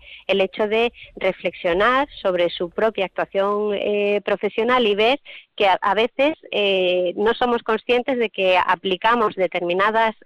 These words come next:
eh, acciones, eh, que vienen ya sesgadas y estereotipadas y, y las aplicamos de una manera automática, ¿no? En este sentido,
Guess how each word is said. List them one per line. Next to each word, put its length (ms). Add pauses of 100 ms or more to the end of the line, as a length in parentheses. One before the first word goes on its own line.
eh, 460
acciones, 760
eh, 300
que 120
vienen 280
ya 220
sesgadas 520 (380)
y 160
estereotipadas 1000
y, 200
y 40
las 200
aplicamos 460
de 80
una 140
manera 300
automática, 720
¿no? 120
En 120
este 240
sentido, 500